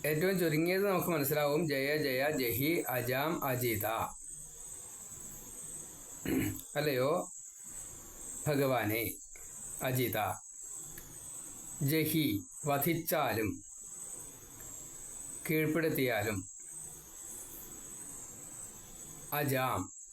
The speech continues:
എന്തിനെ, പ്രകൃതിയെ അങ്ങ് ജയിക്കുമാറാകട്ടെ, പ്രകൃതിയെ കീഴ്പ്പെടുത്തിക്കൊണ്ട് ജയിക്കുമാറാകട്ടെ.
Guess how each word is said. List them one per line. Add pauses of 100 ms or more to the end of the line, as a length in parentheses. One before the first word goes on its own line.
(120)
എന്തിനെ, (360)
പ്രകൃതിയെ (1900)
അങ്ങ് (180)
ജയിക്കുമാറാകട്ടെ, (1040)
പ്രകൃതിയെ (120)
കീഴ്പ്പെടുത്തിക്കൊണ്ട് (100)
ജയിക്കുമാറാകട്ടെ.